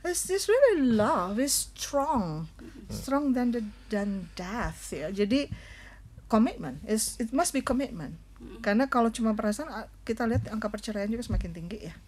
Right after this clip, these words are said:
Speaker 1: Apalagi di kalangan para artis dan lain-lain. Sebentar kita halo-halo, hore-hore di sosial media, menikah bulan madu kemana, tiba-tiba K D R T, misalnya gitu. Kalau tidak ada komitmen, ah, it's pretty hard.
Speaker 2: Hmm.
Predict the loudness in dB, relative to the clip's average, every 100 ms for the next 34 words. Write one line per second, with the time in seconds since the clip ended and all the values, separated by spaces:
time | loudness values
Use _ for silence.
0 | -20 -18 -8 -2 0 2 0 -2 -4 -4
1 | -4 -6 -6 -10 -14 -18 -16 -6 -4 4
2 | 6 6 4 4 4 4 4 4 2 2
3 | 2 2 2 4 4 2 2 4 4 4
4 | 4 4 4 4 2 2 2 2 2 0
5 | -4 -2 -2 0 0 0 -6 -6 2 2
6 | 4 4 6 6 6 2 0 0 0 -2
7 | -4 -4 2 4 4 4 4 6 8 8
8 | 6 4 0 -2 -8 -12 -12 -14 -18 -20
9 | -20 -18 -8 -6 -4 -4 -2 -2 -6 -4
10 | -2 0 -2 -4 -2 0 -2 -6 -14 -20
11 | -20 -20 -18 -12 -10 -10 -12 -14 -12 -12
12 | -10 -12 -12 -14 -14 -16 -16 -16 -16 -16
13 | -14 -12 -12 -14 -16